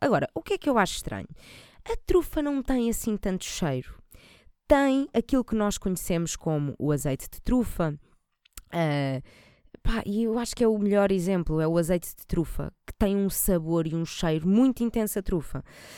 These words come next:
Mas eu já tinha comido trufa real, tipo em restaurantes, mas aquilo que vocês comem em restaurantes, trufa real, real, é uma coisa assim laminada, fininha,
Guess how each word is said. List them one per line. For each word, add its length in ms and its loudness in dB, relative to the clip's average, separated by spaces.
Mas 340 2
eu 140 -2
já 120 -2
tinha 220 -2
comido 260 -2
trufa 320 0
real, 360 -2
tipo 180 2
em 60 6
restaurantes, 760 -4
mas 380 0
aquilo 220 0
que 80 -8
vocês 280 -2
comem 280 -2
em 40 0
restaurantes, 680 -4
trufa 340 2
real, 400 0
real, 480 -4
é 100 -2
uma 140 -4
coisa 240 -2
assim 240 -2
laminada, 560 0
fininha, 640 -2